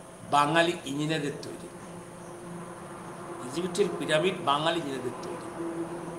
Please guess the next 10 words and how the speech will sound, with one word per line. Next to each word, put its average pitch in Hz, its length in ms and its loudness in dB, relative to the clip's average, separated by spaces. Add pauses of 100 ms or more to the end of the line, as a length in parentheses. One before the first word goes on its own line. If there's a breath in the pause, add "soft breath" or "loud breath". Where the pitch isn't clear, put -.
(220)
মহাকালের 170 480 0
কথা - 220 -4
আছে, - 200 -6 (160)
পরে 147 240 0
পড়ে 151 160 2
শোনাবো। - 400 -4 (800)
এই 185 200 8
কথাগুলো, 196 640 4 (840)
এই 165 180 0
কথাগুলো 185 720 4